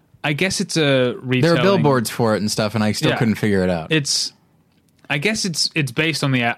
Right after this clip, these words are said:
Speaker 1: the Odyssey.
Speaker 2: Okay.
Speaker 1: In that it's about someone trying to get home. It's a, a, a woman, um, who's a, a, in the Army and Marines, I can't remember.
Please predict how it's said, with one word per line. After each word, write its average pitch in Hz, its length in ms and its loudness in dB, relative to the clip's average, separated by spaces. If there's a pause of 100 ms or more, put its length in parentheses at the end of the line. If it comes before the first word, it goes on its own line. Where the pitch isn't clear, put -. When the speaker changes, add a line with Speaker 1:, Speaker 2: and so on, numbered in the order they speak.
(120)
Speaker 1:
the 123 220 -6
Odyssey. 107 580 -6 (260)
Speaker 2:
Okay. 113 380 0
Speaker 1:
In 127 180 -2
that 113 260 -2 (140)
it's - 180 -6
about 113 240 -4
someone 110 220 -6
trying 110 240 -4
to 101 40 -6
get 107 160 -6
home. 107 300 -2
It's 107 160 -6
a, 123 80 2
a, 123 520 -2
a 131 40 2
woman, 151 420 -2 (600)
um, 113 420 -2
who's 123 240 -2
a, 110 420 0 (480)
a, 139 60 -10 (160)
in 120 60 -6
the 113 100 -4
Army 165 380 0
and 143 80 2
Marines, 147 420 2
I 113 60 -2
can't 120 220 -4
remember. 131 380 0